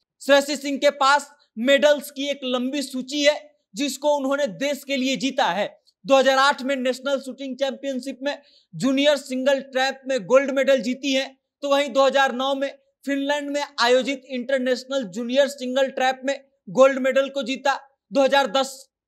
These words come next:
में कॉमनवेल्थ में आयोजित प्रतियोगिता में सिल्वर मेडल को प्राप्त किया। लगातार आठ वर्षों से श्रेयसी नेशनल चैंपियनशिप में स्वर्ण पदक को जीतती आ रही हैं।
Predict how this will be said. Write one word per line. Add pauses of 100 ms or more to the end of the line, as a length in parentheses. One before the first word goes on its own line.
(140)
में
कॉमनवेल्थ
में
आयोजित (320)
प्रतियोगिता
में (220)
सिल्वर
मेडल
को
प्राप्त
किया। (360)
लगातार (180)
आठ
वर्षों
से
श्रेयसी
नेशनल
चैंपियनशिप
में
स्वर्ण
पदक
को
जीतती
आ
रही
हैं।